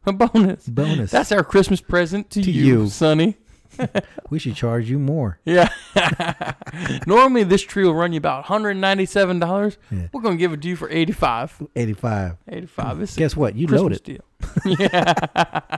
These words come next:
Speaker 2: You're standing there. "Is anybody gonna help me? What the fuck?"
Speaker 1: Uh, hello?
Speaker 2: "Sir, do you have anybody gonna help me?"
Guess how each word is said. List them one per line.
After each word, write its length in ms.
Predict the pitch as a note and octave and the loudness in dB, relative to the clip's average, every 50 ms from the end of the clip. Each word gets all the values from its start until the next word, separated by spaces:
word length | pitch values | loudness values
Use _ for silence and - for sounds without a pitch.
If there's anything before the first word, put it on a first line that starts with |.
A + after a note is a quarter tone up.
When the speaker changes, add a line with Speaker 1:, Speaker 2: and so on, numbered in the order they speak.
| - _ _ _ - - _ - - _ _ _ _ _ - - - - - - F3 F3 | -12 _ _ _ -20 -20 _ -20 -20 _ _ _ _ _ -20 -20 -20 -20 -20 -18 -14 -8
Speaker 2:
You're 120 | F3+ F3+ D#3+ | -6 -4 -2
standing 280 | D#3 D#3+ C#3 C3+ C#3 C#3 | 0 0 0 2 2 2
there. 140 | C#3 C#3 | 4 4
"Is 140 | C#3+ C3+ C3 | 6 6 6
anybody 260 | C#3 C#3 D3 D3+ D3 D3+ | 4 4 4 2 2 4
gonna 120 | D3 B2+ G2 | 4 4 4
help 220 | F#2+ A2+ C#3+ D#3+ | 4 2 2 0
me? 220 | D#3+ F3+ G#3 A3+ | 0 0 0 0
What 120 | F#3+ D#3+ D#3 | 0 -2 -4
the 120 | - F3 | -6 -8
fuck?" 260 | D#3 F3 F3 D#3 G#2+ - | -4 -4 -2 -2 -4 -4
Speaker 1:
Uh, 520 | D#3+ D3+ D3 D3+ D3+ D3+ D3+ D3+ D3+ D3+ C#3+ | -4 -4 -2 -2 -2 -2 -2 -2 -2 -2 -2
hello? 560 | C#3+ D#3 D#3+ F#3 - F#4 F#4 F#4+ F#4+ F4+ A2+ | -2 0 0 2 2 2 0 -2 -8 -12 -16
Speaker 2:
"Sir, 260 | - - C#3 D3 - | -8 -6 -4 -4 -4
do 60 | - C#3+ | -4 -2
you 80 | D3 | -2
have 80 | E3+ F#3 | 0 0
anybody 300 | F#3+ F#3 F3+ F#3 F#3 E3+ | 0 2 2 2 2 2
gonna 100 | E3 C#3+ | 2 0
help 140 | D3+ F3 F3+ | 0 0 0
me?" 160 | F#3 F#3 E3+ | -2 -4 -4